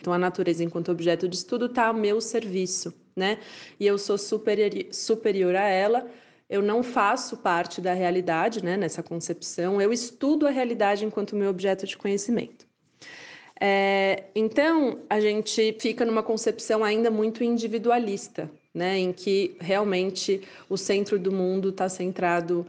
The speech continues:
no, no próprio umbigo, né, na, na, na humanidade, no homem.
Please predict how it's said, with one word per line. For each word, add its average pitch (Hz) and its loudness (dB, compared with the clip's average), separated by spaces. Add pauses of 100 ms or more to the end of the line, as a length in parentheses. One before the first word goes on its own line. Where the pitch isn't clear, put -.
(320)
no, 180 2
no 180 2
próprio 180 0
umbigo, 160 -2
né, 160 0
na, 156 -4 (380)
na, 160 -6 (220)
na 170 0
humanidade, 175 2
no 185 2
homem. 151 0